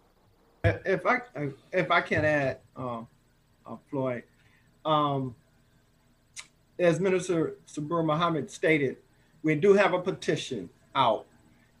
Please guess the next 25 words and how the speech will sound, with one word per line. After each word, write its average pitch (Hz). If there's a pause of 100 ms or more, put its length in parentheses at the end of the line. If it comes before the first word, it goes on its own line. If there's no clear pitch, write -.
(100)
and 139
it's 160
located 175
at 127
justice 180
for 160
Oscar 151
Grant 139
dot 131
com. 123 (600)
So 156
importantly, 156 (540)
the 143
community 196
of 175
Arizona, 160 (260)
those 202
that 156
care 185
about 160
true 185
justice, 143 (300)
sign 233
that 175
petition, -